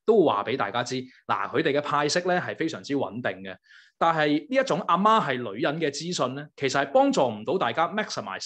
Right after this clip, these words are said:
投資回報以及睇清楚當中嘅投資風險嘅。派息穩定就代表幾時都買得㗎啦咩？吓，派息穩定就代表佢一定唔會蝕價㗎啦咩？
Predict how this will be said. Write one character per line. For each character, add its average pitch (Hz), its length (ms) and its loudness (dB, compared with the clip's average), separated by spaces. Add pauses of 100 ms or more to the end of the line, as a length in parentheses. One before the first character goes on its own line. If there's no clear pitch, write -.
投 101 140 -6
資 175 240 -2
回 101 160 -4
報 107 260 -2
以 131 80 -4
及 139 60 -6
睇 127 380 -6
清 220 240 2
楚 120 320 -4
當 190 240 2
中 180 200 0
嘅 123 140 -2
投 - 220 -10
資 139 260 -2
風 143 220 0
險 107 440 -6
嘅。 - 80 -8 (560)
派 247 240 4
息 247 120 4
穩 190 320 0
定 127 320 -4
就 135 100 -2
代 123 140 2
表 175 100 2
幾 180 160 0
時 107 140 -6
都 143 100 0
買 110 240 -6
得 127 100 -4
㗎 - 120 -6
啦 117 80 -4
咩？ 180 120 -6 (380)
吓， 107 120 -2 (100)
派 208 180 2
息 214 100 2
穩 180 280 2
定 139 180 -2
就 147 100 0
代 139 140 2
表 165 140 4
佢 139 120 0
一 226 180 0
定 107 220 -4
唔 98 60 -16
會 123 80 -8
蝕 - 300 -6 (100)
價 135 320 2
㗎 139 80 2
啦 139 100 4
咩？ 226 140 0